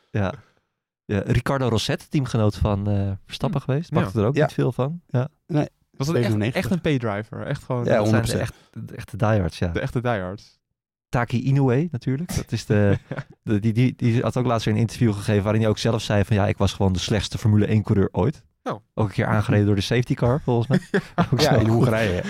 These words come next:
Speaker 1: ook zo'n
Speaker 2: <laughs> Ja.
Speaker 1: goed filmpje.
Speaker 2: Oh, ja.
Speaker 1: Ja, ja, we hebben toch wel echt als figuren voorbij zien komen. Dat, eh, daar hoort Sargent, Sargent toch nog niet, eh,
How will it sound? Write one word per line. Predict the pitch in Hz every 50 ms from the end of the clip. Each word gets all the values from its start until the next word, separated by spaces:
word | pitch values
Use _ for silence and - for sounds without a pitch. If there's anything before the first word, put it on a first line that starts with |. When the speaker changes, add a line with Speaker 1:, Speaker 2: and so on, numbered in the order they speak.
| 196 185
Speaker 1:
ook | 214 170
zo'n | - - -
Speaker 2:
<laughs> |
Ja. | 123
Speaker 1:
goed | - 170 160 147 -
filmpje. | 143 - 147 139 139 - - 202 - 113 -
Speaker 2:
Oh, | 190 190
ja. | 156 120 117 127 - - - - - -
Speaker 1:
Ja, | 107 101 95 92
ja, | 90 - - 95
we | - - - 85
hebben | 82 95 101 104
toch | - 113 - -
wel | 117 120 131
echt | 123 - -
als | 113 -
figuren | - - 113 - - 127 117 113 104
voorbij | 110 101 98 98 104
zien | 101 - 98
komen. | - - 90 90 87 - -
Dat, | 92 92 - -
eh, | - 95
daar | 101 95
hoort | 110 131 120 -
Sargent, | - 175 170 151 - 151 - - -
Sargent | - - 160 147 - 143 127
toch | - 131 120 -
nog | 113 104
niet, | 110 110 - - -
eh, | 90